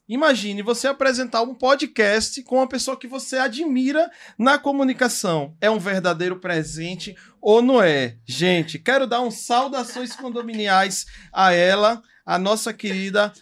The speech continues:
Flávia Fontes.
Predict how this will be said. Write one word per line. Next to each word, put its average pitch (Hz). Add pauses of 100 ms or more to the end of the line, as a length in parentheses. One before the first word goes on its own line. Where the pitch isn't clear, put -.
(100)
Flávia 240
Fontes. 202